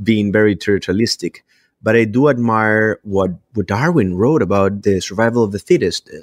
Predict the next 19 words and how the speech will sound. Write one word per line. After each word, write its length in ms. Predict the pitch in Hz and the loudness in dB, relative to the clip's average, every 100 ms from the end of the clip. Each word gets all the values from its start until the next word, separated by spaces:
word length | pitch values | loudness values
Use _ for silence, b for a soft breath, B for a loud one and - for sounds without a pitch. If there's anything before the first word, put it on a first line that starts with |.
| - | -18
here 280 | - 165 | -4 0
you 180 | 160 120 | 4 2
have 360 | 113 127 123 110 | 2 0 0 -2
marine 380 | 110 107 107 147 | -4 0 2 2
iguanas 600 | 143 151 160 85 76 - - b b b | 2 2 0 -4 -10 -14 -16 b b b
that 240 | 117 120 - | -6 -6 -4
came, 380 | 180 160 160 160 151 143 | -4 -2 -2 -4 -4 -6
which 200 | 143 - | -6 -4
were 200 | 156 139 135 | -6 -6 -2
re-, 120 | 139 | -2
the 260 | 127 131 | -2 -2
regular 420 | 127 175 170 151 139 | 0 0 0 0 2
land 380 | 175 220 208 | 0 0 -2
iguanas 460 | 143 110 104 101 98 | -2 0 0 0 -2
that 120 | 101 | -2
was 220 | 101 98 | -2 -4
in 80 | 104 | -2
the 100 | 101 | -2
continent, 500 | - 98 90 98 117 | 0 -2 -4 -4 -6